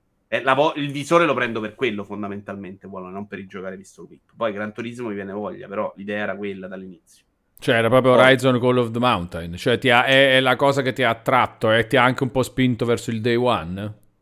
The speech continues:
Speaker 1: Eh, al day one non mi ci aveva spinto del tutto, devo essere onesto, perché comunque sono seicentocinquanta euro un gioco, perché sono tanti. Poi mi sono detto, vabbè, poi magari lo prendo sicuro, adesso c'è Gran Turismo, magari rompo il cazzo a Joe Pep, mi faccio mandare Pistol Whip e Beat Saber,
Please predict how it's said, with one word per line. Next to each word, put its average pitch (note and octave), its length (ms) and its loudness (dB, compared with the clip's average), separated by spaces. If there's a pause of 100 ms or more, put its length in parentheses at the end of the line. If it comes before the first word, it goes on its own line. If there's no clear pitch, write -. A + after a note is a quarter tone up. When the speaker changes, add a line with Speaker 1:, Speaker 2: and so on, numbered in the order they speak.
(1200)
Speaker 1:
Eh, D#3 380 4
al E3 160 4
day F#3 100 2
one A3 300 6
non F3+ 160 2
mi E3+ 100 0
ci D#3+ 140 -2
aveva D#3 240 2
spinto C#3+ 500 -8
del B2 220 -6
tutto, A2 380 -10
devo A2+ 140 -4
essere A#2+ 280 -8
onesto, C#3+ 320 -4
perché G#2+ 240 -10
comunque A#2 260 -12
sono G#2 120 -12
seicentocinquanta G#2 880 -10
euro G#2+ 140 -6
un G#2+ 60 -10
gioco, A2 320 -8
perché F#2 560 -12
sono F#2+ 260 -18
tanti. F2 400 -16
Poi C3+ 120 -4
mi B2 60 -6
sono A2+ 180 -6
detto, G#2+ 280 -8
vabbè, G#2+ 360 -4
poi A#2 180 -6
magari A2 300 -2
lo G#2+ 120 -4
prendo A#2+ 300 -6
sicuro, G#2 400 -12
adesso A2+ 280 -10
c'è A2+ 160 -8
Gran A#2 240 -4
Turismo, G2 540 -10
magari A#2 260 -4
rompo A2+ 300 -6
il A2 100 -12
cazzo B2 500 -4
a A2+ 260 0
Joe A2 160 -12
Pep, A#2 340 -6
mi A2+ 100 -10
faccio A2 300 -10
mandare A2 400 -6
Pistol A2 300 -12
Whip A2+ 240 -12
e G#2+ 60 -10
Beat G#2+ 140 -16
Saber, G#2+ 340 -8